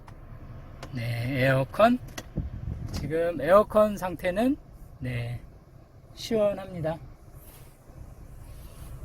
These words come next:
네, 씨디, 시거잭, 전반적으로 차는, 그리고 엔진 소리 아주 부드럽고요.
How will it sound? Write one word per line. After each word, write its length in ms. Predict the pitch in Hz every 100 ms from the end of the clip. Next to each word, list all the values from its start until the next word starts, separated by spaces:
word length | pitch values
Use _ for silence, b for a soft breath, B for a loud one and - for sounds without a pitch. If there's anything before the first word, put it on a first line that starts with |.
| - - - - - - - - - - - - - - - - - - -
네, 240 | 127 120
씨디, 680 | - - 220 156 151 202 220
시거잭, 800 | - 190 175 - 139 113 - -
전반적으로 840 | 147 165 185 180 160 147 165 190
차는, 440 | - 254 240 165 - - - - - - - - - -
그리고 400 | - 135 151 214
엔진 360 | 131 165 196 180
소리 320 | 156 139 127
아주 400 | 117 143 156 151
부드럽고요. 880 | - 127 139 127 - 127 131 175